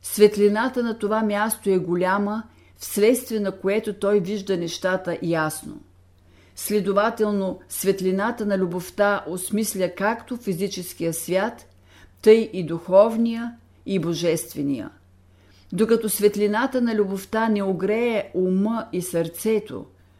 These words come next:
т.е. върха и долината, човек не може да бъде буден, поради което не вижда ясно.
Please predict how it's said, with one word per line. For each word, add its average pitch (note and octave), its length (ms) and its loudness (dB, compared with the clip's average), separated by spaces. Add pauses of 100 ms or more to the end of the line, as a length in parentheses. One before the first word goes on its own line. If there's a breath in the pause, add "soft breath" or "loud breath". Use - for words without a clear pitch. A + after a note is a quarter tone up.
(240 soft breath)
т.е. G#3 340 2 (560 soft breath)
върха F#3 640 2 (120)
и F3+ 120 -2
долината, E3+ 760 -2 (720)
човек G3 480 -2
не F3+ 120 0
може G#3+ 380 0
да F#3 160 -2
бъде E3 260 -2
буден, D#3 540 -2 (420 soft breath)
поради F#3 440 2
което F#3+ 500 0
не E3+ 220 0
вижда G3 480 -4
ясно. E3 600 -2